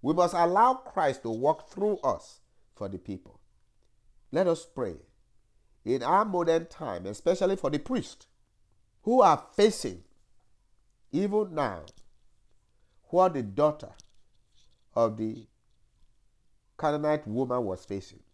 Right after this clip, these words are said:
the priest seems to be really plagued by the demons. And Saint John Vianney, in his priestly work, was not spared by the demon either.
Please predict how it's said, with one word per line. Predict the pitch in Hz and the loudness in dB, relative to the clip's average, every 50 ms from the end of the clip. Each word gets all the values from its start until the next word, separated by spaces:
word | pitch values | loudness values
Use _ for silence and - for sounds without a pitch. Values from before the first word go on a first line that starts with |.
| _ _ _ _ | _ _ _ _
the | 135 135 | -8 -8
priest | 135 - - - 214 208 190 - - | -8 -8 -8 -8 -8 -8 -8 -8 -4
seems | 185 175 175 175 175 - | -4 -2 -2 -4 -6 -10
to | - 117 | -10 -10
be | - - 104 104 | -8 -6 -8 -8
really | 104 104 135 196 220 214 214 214 214 220 - _ _ _ _ - | -4 -4 -4 -4 -2 -4 -4 -4 -6 -8 -10 _ _ _ _ -4
plagued | 151 160 147 123 113 107 98 95 | -2 -2 0 -2 -4 -6 -4 -2
by | 110 110 107 104 | -2 -2 0 -2
the | 104 107 | -4 -6
demons. | 92 87 95 131 139 113 87 82 82 - _ - - - - _ _ _ _ _ _ _ _ _ _ _ _ - | -8 -4 -2 -2 -2 -2 -4 -10 -14 -18 _ -20 -20 -20 -20 _ _ _ _ _ _ _ _ _ _ _ _ 0
And | 131 143 143 | 2 2 2
Saint | - 156 151 143 | 0 0 0 0
John | 139 175 220 254 269 269 | 2 4 4 4 2 2
Vianney, | - 202 190 175 175 170 151 110 92 73 - _ _ _ _ _ _ _ _ _ _ _ _ _ _ | 0 2 4 4 4 2 0 -2 -8 -14 -18 _ _ _ _ _ _ _ _ _ _ _ _ _ _
in | 110 123 127 | -8 -4 -4
his | 131 123 - | -4 -6 -2
priestly | - 175 190 190 - 185 190 | 0 2 2 2 2 2 0
work, | 175 127 123 117 92 - - - - _ _ _ _ _ _ _ _ _ _ _ _ | 2 2 0 -2 -2 -4 -10 -20 -20 _ _ _ _ _ _ _ _ _ _ _ _
was | - 123 123 120 | -2 -2 -2 -2
not | 120 143 151 156 | -2 -2 -2 -2
spared | - - - - - 143 127 107 98 92 85 | -4 -10 -10 0 4 4 4 4 2 -2 -6
by | 90 92 | -8 -8
the | 87 90 | -8 -8
demon | 90 90 110 107 92 87 85 73 - | -6 -4 -4 -4 -4 -6 -12 -14 -16
either. | 95 92 92 90 78 76 | -14 -14 -12 -14 -14 -18